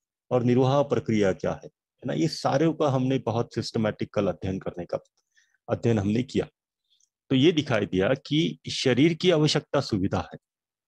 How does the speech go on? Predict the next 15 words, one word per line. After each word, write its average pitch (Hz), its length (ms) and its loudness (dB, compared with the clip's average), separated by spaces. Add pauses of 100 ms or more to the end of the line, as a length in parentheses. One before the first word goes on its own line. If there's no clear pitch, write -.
(800)
जैसे 110 220 0 (120)
खाना, 110 400 0 (440)
है 110 60 -4
ना, 139 100 -2
ये 123 220 0
शरीर 107 360 0
की - 120 -2
आवश्यकता - 460 -4
है। - 100 -16 (1120)
अब 131 140 0
जो 170 180 2
शरीर 139 840 0
की 202 140 0
आवश्यकता 151 560 2
है, 85 300 -6